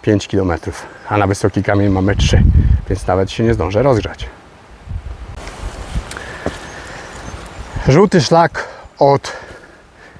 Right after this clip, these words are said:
Zakrętu Śmierci to, tak szczerze mówiąc,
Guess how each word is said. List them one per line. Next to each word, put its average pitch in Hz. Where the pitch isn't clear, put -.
Zakrętu 147
Śmierci 160
to, 131
tak 120
szczerze 131
mówiąc, 131